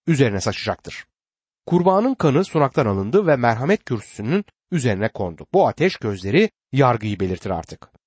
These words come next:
Halk Tanrı'nın lütfunu, merhametini ve kurtarışını reddetmişti. Şimdi de yargıya katlanmaları gerekecektir. İşte bu kadar basit. Tanrı oğlunu sizi sevdiği için gönderdi. Çünkü o kutsaldır. Bizim günahlarımızın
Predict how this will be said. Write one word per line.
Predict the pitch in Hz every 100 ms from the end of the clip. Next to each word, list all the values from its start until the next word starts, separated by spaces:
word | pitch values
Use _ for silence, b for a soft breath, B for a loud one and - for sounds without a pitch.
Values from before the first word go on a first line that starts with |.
| _ _ -
Halk | 185 247 -
Tanrı'nın | 160 131 123 185 196 135
lütfunu, | 135 - 110 147
merhametini | 185 127 113 120 117 - 165 202
ve | 185
kurtarışını | - 190 117 101 123 135
reddetmişti. | 123 95 90 - - 95
Şimdi | - 196 107
de | 165 208 _ -
yargıya | 139 156 120 104 143
katlanmaları | - 143 101 95 92 104
gerekecektir. | 101 85 - 87 - - - _ _ _ _ _ _
İşte | 190 - 262 262
bu | 247
kadar | - 123 123
basit. | 104 - -
Tanrı | - 139 139 233
oğlunu | 165 107 95 127
sizi | - 143 202
sevdiği | - 135 117 101
için | - 98
gönderdi. | 95 90 90 85 - -
Çünkü | - 135 - -
o | 151 190 -
kutsaldır. | 117 - 90 82 - - _ _ _ _ _ -
Bizim | 151 175 277
günahlarımızın | 214 185 160 175 170 160 240 262